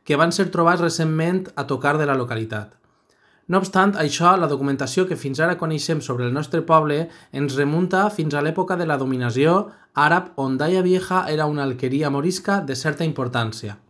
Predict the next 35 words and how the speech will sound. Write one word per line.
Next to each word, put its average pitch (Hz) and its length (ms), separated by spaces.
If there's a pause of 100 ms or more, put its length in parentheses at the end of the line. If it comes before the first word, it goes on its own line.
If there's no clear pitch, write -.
(800)
Després 185 400
de 226 80
la 196 80
conquesta 147 440
del 120 180
Regne 147 260
de 139 100
Múrcia 127 540
i, 123 320 (320)
amb 123 240
ell, 147 220 (240)
la 120 100
de 120 140
la 117 100
Vega 143 240
Baixa 143 320
del 127 160
Segura, 131 480
dut 143 240
a 143 80
terme 131 320
per 110 240
don 113 160
Alfonso 127 400
dècim 127 320
de 120 160
Castella 123 460 (340)
amb 135 220
l'auxili 135 420
del 117 160
seu 139 240
gendre 135 400
Jaume 131 320
primer 123 240
d'Aragó, 117 460